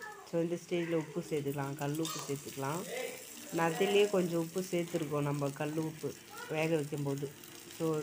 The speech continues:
தேவையான அளவு இஞ்சி பூண்டு paste நான் ஒரு ரெண்டரை spoon போட்டுக்கிறேங்க. இஞ்சி பூண்டு paste கொஞ்சம் அதிகமாகவே சேர்த்துக்கலாம். நத்தைக்கறி வந்து ரொம்ப நீச்சு smell இருக்கும். So, அதுக்கு இஞ்சி பூண்டு paste கொஞ்சம் நிறைய போட்டு செஞ்சோம்னா நல்லா இருக்குங்க.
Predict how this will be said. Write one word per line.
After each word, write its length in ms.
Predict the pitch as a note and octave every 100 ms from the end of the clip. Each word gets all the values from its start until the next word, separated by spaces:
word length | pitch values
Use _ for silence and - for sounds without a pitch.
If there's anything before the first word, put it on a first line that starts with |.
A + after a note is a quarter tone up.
| C#3+
தேவையான 360 | D#3+ D#3+ D#3
அளவு 180 | D3+ D#3+
இஞ்சி 200 | D#3 D#3
பூண்டு 220 | D#3+ D#3 C#3+
paste 380 | C#3+ C#3+ - -
நான் 120 | D#3
ஒரு 200 | D3 D3 D3
ரெண்டரை 280 | D#3+ F#3 G3+
spoon 360 | - - G3 F3
போட்டுக்கிறேங்க. 480 | D#3 D3 D3 C#3+ C#3+ - - - - - - - G4 G4+ - - - - - -
இஞ்சி 180 | E3+ F3+
பூண்டு 220 | F#3 F3 D#3+
paste 280 | D#3+ D3+ -
கொஞ்சம் 420 | D#3+ D3+ C#3+ F3
அதிகமாகவே 600 | C3+ D#3 F#3 F3+ F3+ F3+
சேர்த்துக்கலாம். 540 | F#3 D#3+ D3 D3 C#3+ D3
நத்தைக்கறி 460 | D#3 G3 F#3+ E3+
வந்து 220 | D#3 D#3 D#3
ரொம்ப 260 | D3+ D#3
நீச்சு 380 | D#3+ F3 F#3 F#3 F#3
smell 240 | D#3+ D3+
இருக்கும். 300 | D3 C#3+ C#3+ - - - - - - -
So, 100 | E3
அதுக்கு 320 | D#3 D3+ D#3+
இஞ்சி 180 | E3+ G3
பூண்டு 200 | F#3 D#3
paste 380 | D#3+ D#3 - -
கொஞ்சம் 240 | D3 D3
நிறைய 380 | D3+ D#3 F3+ F#3+ F#3
போட்டு 220 | D#3+ D#3+
செஞ்சோம்னா 520 | - D3+ D3+ D3 D#3 D3
நல்லா 320 | C#3+ D#3 D#3+
இருக்குங்க. 420 | D3+ D3 C#3 C#3+